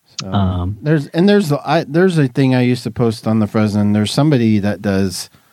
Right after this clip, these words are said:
Speaker 1: these sort of, uh, is made on YouTube. There's, like, a lot of compilation videos of, like, people saying Fresno and from
Speaker 2: Yeah, yeah,
Speaker 1: film
Speaker 2: yeah.
Speaker 1: T V.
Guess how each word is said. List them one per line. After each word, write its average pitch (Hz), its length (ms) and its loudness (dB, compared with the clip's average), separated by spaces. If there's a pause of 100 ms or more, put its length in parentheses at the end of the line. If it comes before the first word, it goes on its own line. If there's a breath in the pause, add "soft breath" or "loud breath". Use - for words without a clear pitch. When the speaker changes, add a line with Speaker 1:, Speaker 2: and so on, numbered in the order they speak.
(380 soft breath)
Speaker 1:
these 101 380 -2
sort 110 280 0
of, 95 200 -4
uh, 95 360 -2 (220)
is 110 280 0
made 104 340 2 (580 soft breath)
on 107 260 0
YouTube. 110 520 0
There's, 101 380 0
like, 92 200 0
a 104 60 0
lot 101 220 0
of 95 120 -6
compilation 101 800 0
videos 98 480 0
of, 90 180 -4
like, 87 400 -6 (600 soft breath)
people 95 320 -2
saying 92 360 0
Fresno 90 640 0
and 85 300 -4 (440 loud breath)
from 87 380 -8
Speaker 2:
Yeah, 95 160 0
yeah, 87 180 0
Speaker 1:
film 87 280 -2
Speaker 2:
yeah. - 100 -20
Speaker 1:
T 98 160 -10
V. 90 260 -16